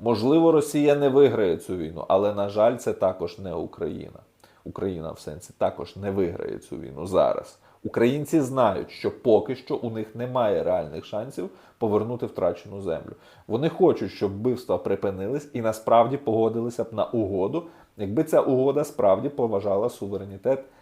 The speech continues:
їхньої країни. Є принаймні два важливі шляхи, за допомогою яких поточні пропозиції можуть бути вдосконалені. По-перше, і це вже дуже конкретні пропозиції Джонсона,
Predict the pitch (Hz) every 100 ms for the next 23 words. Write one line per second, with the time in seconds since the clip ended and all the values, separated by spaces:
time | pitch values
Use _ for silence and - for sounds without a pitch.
0 | _ _ - 101 92 110 107 - 110 104
1 | 80 - _ _ _ _ _ _ _ _
2 | 120 147 165 143 143 143 143 127 110 117
3 | 101 92 101 104 95 101 156 156 170 147
4 | 113 104 107 110 101 101 107 - 165 -
5 | 107 - 117 - 101 95 - 101 143 151
6 | 110 110 110 104 110 101 98 101 - 101
7 | 82 60 - - _ _ _ - 120 151
8 | 113 - - - _ _ _ - 101 101
9 | 101 104 110 113 110 101 90 92 - 92
10 | 98 - 92 78 - - 67 - - -